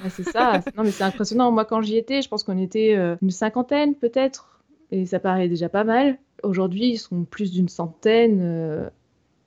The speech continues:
Speaker 1: à y aller chaque semaine. Et je pense que oui, il y a de plus en plus de monde, euh, et d'où le fait que ce soit sûrement aussi beaucoup plus cher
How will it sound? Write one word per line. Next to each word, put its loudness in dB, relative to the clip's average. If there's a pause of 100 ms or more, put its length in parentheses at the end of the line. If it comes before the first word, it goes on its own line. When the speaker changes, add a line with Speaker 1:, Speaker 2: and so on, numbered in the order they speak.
Speaker 1:
à 0
y 4
aller 2
chaque -4
semaine. 2
Et -2
je -10 (100)
pense -8
que -8
oui, 0
il 0
y -2
a -4
de -10
plus -12
en -2
plus -4
de 0
monde, 2
euh, 0 (500)
et 2 (300)
d'où 6
le 6
fait 4
que -18
ce -16
soit 2
sûrement 2
aussi 0
beaucoup -2
plus -16
cher -4